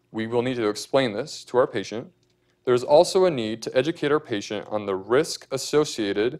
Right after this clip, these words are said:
with biological relatives. Teaching our patient the dangers of taking certain medications is also key. Some antiarrhythmic medications, cyclic antidepressants, antihistamines,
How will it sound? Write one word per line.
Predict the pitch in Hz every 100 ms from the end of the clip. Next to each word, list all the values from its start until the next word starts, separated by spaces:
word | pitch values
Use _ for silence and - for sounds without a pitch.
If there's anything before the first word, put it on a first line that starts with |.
| _ _ -
with | 107 -
biological | 101 110 104 104 110 - 107
relatives. | 135 143 - 82 - - - _ _ _ _ _ _ _ _ _ _ _ _ _ _ _ _
Teaching | - 151 175
our | 170
patient | 170 143 127 - 113 120 - _ _
the | 110 107
dangers | 117 139 156
of | 135 123
taking | 135 135 110
certain | - 143 143
medications | 131 139 143 151 101 98
is | 95
also | 101 - 95
key. | - 107 - _ _ _ _ _ _ _ _ _ _ _ _ -
Some | - 131 147 139 -
antiarrhythmic | 123 120 143 139 151 123 117 110
medications, | 110 104 117 101 110 131 156 _
cyclic | - - 117 113 113
antidepressants, | 113 110 107 107 110 95 - 98 - - - _ -
antihistamines, | 107 107 101 143 143 139 139 160 -